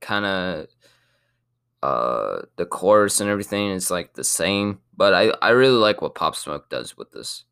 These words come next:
song, you know? I think it's, he adds his style to it, he gives it kind of a new age vibe. I, I really like it. I really like Got It On Me, it's a good one. Um, For the Night, featuring Lil Baby and DaBaby.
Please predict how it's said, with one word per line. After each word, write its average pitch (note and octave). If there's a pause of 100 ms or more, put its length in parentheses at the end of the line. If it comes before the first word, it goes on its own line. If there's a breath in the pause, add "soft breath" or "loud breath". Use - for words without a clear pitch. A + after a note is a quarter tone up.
song, -
you F#2+
know? F#2+
I F#2+
think G2+
it's, - (320 loud breath)
he G#2
adds F#2+
his D2
style G#2+
to G#2+
it, G#2+
he F2+
gives G2+
it G2
kind F#2
of F2+
a F2+
new F2+
age E2
vibe. G#2 (720 loud breath)
I, G#2 (160)
I G#2
really G#2+
like F#2
it. A2+ (1300)
I A2
really G#2+
like G2 (200)
Got G#2
It G2
On G#2
Me, G#2
it's F#2+
a -
good G#2
one. G#2+ (220)
Um, A2+ (1600 loud breath)
For E3
the D#3
Night, B2
featuring A2
Lil A2
Baby G#2
and G2
DaBaby. F2+